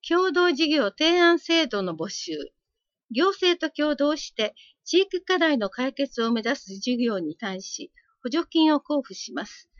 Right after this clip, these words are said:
なお、上限十万円、上限五十万円の二コース。申し込み、詳細、二十一日までに、蕨ネッ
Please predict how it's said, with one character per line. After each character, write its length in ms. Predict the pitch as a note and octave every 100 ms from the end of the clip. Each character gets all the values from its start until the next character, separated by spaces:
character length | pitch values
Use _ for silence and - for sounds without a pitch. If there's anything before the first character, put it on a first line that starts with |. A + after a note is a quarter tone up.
| - _
な 200 | D4 D4
お、 80 | - _ _
上 240 | C4 D#4+
限 240 | D4 D4+ C4+
十 220 | A3 A3+
万 300 | A3+ G#3+ G#3
円、 220 | F#3 F3+ - _ _ _
上 240 | A#3+ E4+
限 240 | D#4+ D4+ C#4+
五 120 | C4
十 260 | B3+ D#4 D#4
万 280 | D4+ C#4+
円 180 | A3 F3+
の 100 | D#3
二 200 | F3+ G3
コ 160 | - G#3+
ー 40 |
ス。 300 | F#3+ - - _ _ _ _ -
申 180 | C#4 E4
し 120 | -
込 120 | C#4
み、 220 | B3 G#3+ - - -
詳 300 | - C#4 D#4
細、 400 | - C4+ G#3+ - _ _
二 160 | D4+ F4+
十 120 | E4+
一 280 | A3+ - D#4
日 220 | D4+ D4+
ま 140 | A3+
で 160 | G3 F3+
に、 200 | E3+ E3+ G#3
蕨 360 | E4 D#4+ A#3+
ネ 100 |
ッ 40 | G#3+